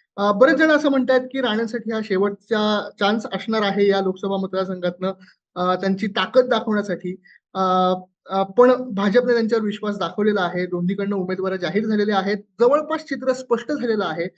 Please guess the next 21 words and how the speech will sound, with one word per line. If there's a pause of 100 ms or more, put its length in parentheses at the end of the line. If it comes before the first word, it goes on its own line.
(320)
थोडीफार
महायुतीकडनं
गडबड
झाली
होती
की
किरण
सामंतांना
तिकीट
द्यायचं
की
राणेंना
तिकीट
द्यायचं,
कोण
उभं
करायचं, (360)
पण
शेवटी
राणेंना
तिकीट